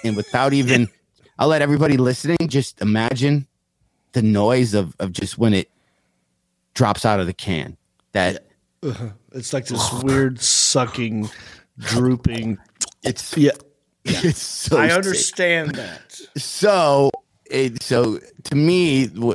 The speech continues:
Speaker 1: anytime I see, unless somebody makes fresh cranberries, but, you know, I've only,
Speaker 2: Yeah.
Speaker 1: I've, you know, I'm not that cultured, so I've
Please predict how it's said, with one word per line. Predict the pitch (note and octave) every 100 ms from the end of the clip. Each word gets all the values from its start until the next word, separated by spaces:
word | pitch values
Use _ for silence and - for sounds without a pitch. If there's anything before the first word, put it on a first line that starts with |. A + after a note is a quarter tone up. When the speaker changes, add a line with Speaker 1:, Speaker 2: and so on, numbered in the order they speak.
| -
Speaker 1:
anytime | A2+ B2+ A#2+ B2
I | A#2
see, | -
unless | C3+ D3+ D3
somebody | - C3+ C3
makes | A#2+ G#2+ - - - _ _ _ -
fresh | - F2 G#2 - -
cranberries, | C#3 C#3 C#3 D3 D3+ B2+
but, | A2+ F2 - -
you | G#2+
know, | F#2 F2 - _ _ _ _ _ _
I've | F2+ G#2
only, | G#2 F#2
Speaker 2:
Yeah. | G#2 G2
Speaker 1:
I've, | D#2 -
you | F2
know, |
I'm | F2+ G#2
not | F2 E2+
that | F2+
cultured, | - G2+ G#2+ A#2 G#2+
so |
I've | A2